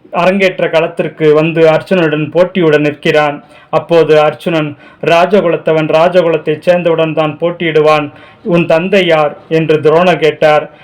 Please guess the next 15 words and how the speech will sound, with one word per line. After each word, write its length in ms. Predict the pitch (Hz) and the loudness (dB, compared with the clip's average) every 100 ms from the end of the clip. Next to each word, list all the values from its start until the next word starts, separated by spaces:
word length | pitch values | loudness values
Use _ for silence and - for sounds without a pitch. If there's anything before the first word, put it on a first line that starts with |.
| - | -10
உடனே 300 | 156 165 170 | -2 -2 0
தேரோட்டியால் 680 | 160 160 175 180 165 165 160 | -2 0 2 2 0 0 0
வளர்க்கப்பட்ட 680 | 156 156 156 170 156 151 156 | 2 -2 -2 -4 -2 -2 -2
கர்ணன் 420 | 151 160 156 160 | 0 -2 -2 -6
வானத்து 520 | 151 156 180 175 160 - | -2 -2 -2 -4 -6 -6
சூரியனை 420 | 165 165 160 151 | -2 -2 -2 -2
பார்த்தான். 640 | 151 151 151 160 156 147 - - - | 0 -2 0 0 0 -4 -12 -18 -6
அப்போது 600 | 175 196 180 160 156 131 - | -4 0 0 2 -2 -2 -4
அவனுடைய 360 | 170 175 165 165 | 0 0 2 2
வளர்ப்பு 420 | 156 180 - 214 | 2 0 -2 -4
தந்தை, 500 | - 165 160 151 139 - - - _ _ _ _ - | -2 0 0 0 -4 -16 -20 -20 _ _ _ _ -4
"மகனே" 520 | 175 185 190 202 294 - - - - | -2 0 0 -2 -4 -12 -20 -20 -8
என்று 320 | 180 180 175 | 0 2 4
வர 360 | 165 160 160 156 156 | 2 2 0 -4 -6
கர்ணன் 480 | 165 175 185 180 | -4 -2 -2 -4